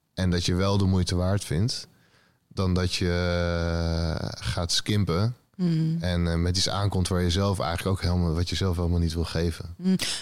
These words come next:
Speaker 2: Maar ik denk dat dat inderdaad de meest belangrijke is, is dat je, ehm, ik, ik krijg zelf veel liever geen cadeautje
Speaker 1: Mhm.
Speaker 2: dan gewoon maar een cadeautje for the sake of cadeautje.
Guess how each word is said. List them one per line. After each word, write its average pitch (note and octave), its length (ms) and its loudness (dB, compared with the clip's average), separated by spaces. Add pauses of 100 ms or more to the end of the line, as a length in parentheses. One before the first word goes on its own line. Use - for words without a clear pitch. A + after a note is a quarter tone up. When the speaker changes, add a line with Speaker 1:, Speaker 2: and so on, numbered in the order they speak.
Speaker 2:
Maar G3 140 0
ik G3 100 2
denk G#3 160 2
dat G3+ 180 -2
dat F#3 180 0
inderdaad F3+ 460 2
de F3 80 0
meest E3 340 2
belangrijke D#3+ 640 2
is, - 280 0
is D#3 160 2
dat D3+ 260 0
je, C#3+ 380 2 (720)
ehm, D3 400 2
ik, - 240 -2
ik G#3 180 0
krijg G#3 300 0
zelf F3+ 260 2
veel F3+ 280 2
liever G3 580 2 (680)
geen G#3 400 2
cadeautje A3+ 680 2 (420)
Speaker 1:
Mhm. F#2+ 160 2
Speaker 2:
dan E3 320 4 (220)
gewoon E3 480 2
maar E3+ 140 2
een E3 100 4
cadeautje D3+ 540 2
for D3+ 200 0
the C#3 80 2
sake C#3 320 2
of C3+ 80 -2
cadeautje. - 440 -2